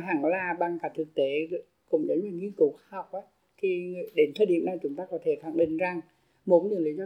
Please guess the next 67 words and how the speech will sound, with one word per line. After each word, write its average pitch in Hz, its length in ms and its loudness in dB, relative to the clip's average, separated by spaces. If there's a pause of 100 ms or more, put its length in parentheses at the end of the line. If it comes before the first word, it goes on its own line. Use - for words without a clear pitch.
cơ 214 180 2
bản 160 200 6
của 143 140 -6
chúng 147 120 -12
ta 160 160 -8
khóc - 240 -2
á, 269 80 -10 (320)
là 175 180 0
vì 170 120 -2
chúng 139 100 -2
ta 175 100 -8
mệt, 165 200 -8 (680)
là 170 120 4
vì 180 120 2
chúng 135 120 0
ta 185 100 2 (100)
quá 127 260 0
chừng 175 120 2
kiệt 156 240 -2
sức, 226 240 -2 (180)
là 175 160 0
vì 170 100 0
chúng 135 140 0
ta 185 140 -8
cảm 147 200 -4
thấy 131 100 -6
bất 220 220 -4
lực, 170 180 -2 (540)
là 180 180 2
vì 180 140 4
chúng 143 140 -4
ta 180 80 2
muốn 185 280 4
làm 180 180 0
tốt 160 320 6
hơn 208 260 -4
mà 180 140 -6
chúng 139 180 -2
ta 175 160 -8
cảm 147 180 -6
thấy 135 100 -10
không 202 300 -14
thể 180 100 4
làm 160 200 -2
được, 156 200 -8 (280)
ít 165 180 2
nhất 233 220 0
trong 180 160 -4
thời 170 100 -2
điểm 143 240 -6
hiện 135 160 -18
tại. 143 140 -16 (640)
Vì 180 180 2
thế 151 280 8
mà 175 240 -6 (360)
kỳ 156 100 4 (100)
trường 156 140 2
lề 165 200 6
chúng 143 140 0
ta 170 200 -10 (100)
sẽ 156 80 2
hỗ 156 180 0 (140)
trợ 147 220 2
cho 160 60 -14
chúng 156 180 -8
ta 160 260 -16
bằng 160 220 -6